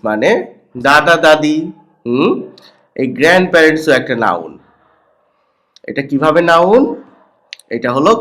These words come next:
কমন নাউন। এটা একটা সাধারণ নাম একটা group of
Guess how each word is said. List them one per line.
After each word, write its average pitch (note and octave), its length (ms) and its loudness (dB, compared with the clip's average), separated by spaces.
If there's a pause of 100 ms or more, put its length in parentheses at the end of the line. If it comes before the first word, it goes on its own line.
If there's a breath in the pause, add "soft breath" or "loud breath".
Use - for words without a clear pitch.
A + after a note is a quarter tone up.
(140)
কমন F#3 400 4
নাউন। F2+ 420 -4 (2000)
এটা D#3 540 0 (560)
একটা C#3+ 280 -2
সাধারণ D#3 640 0
নাম F2+ 460 -6
একটা E3 240 -6
group E3 420 -4
of F#3 140 2